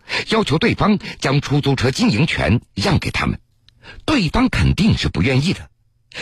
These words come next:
江龙、何华、丁军等人就开车将公司围了三天，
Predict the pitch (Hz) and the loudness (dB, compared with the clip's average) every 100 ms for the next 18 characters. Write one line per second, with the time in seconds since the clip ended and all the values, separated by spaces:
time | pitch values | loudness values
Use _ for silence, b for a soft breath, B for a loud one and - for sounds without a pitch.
0 | B 175 190 76 120 - - 147 85 120 | B 2 4 2 0 -2 -4 -2 -2 0
1 | 214 208 240 - 57 69 117 - B - | 2 2 2 2 0 2 2 0 B -2
2 | - 104 - 107 - B 135 120 190 196 | 0 -2 0 -2 -4 B -2 2 2 2
3 | - 214 202 _ _ - 73 - - - | 0 0 0 _ _ -2 0 0 0 2
4 | - 117 | 2 0